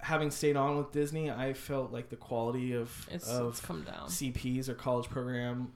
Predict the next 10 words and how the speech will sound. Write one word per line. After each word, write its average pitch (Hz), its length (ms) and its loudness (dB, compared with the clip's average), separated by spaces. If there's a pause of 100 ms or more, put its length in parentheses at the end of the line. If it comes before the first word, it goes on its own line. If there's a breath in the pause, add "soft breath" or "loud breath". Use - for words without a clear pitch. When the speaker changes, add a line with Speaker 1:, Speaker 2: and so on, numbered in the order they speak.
Speaker 1:
uh, 120 240 -6
students 127 640 -6 (120)
has 135 140 -4
gone 117 300 -2
down. 117 540 -6 (500 loud breath)
Um, 120 640 -4 (720)
just, - 580 -8
I 123 160 -10
don't 117 140 -8
know. 110 240 -12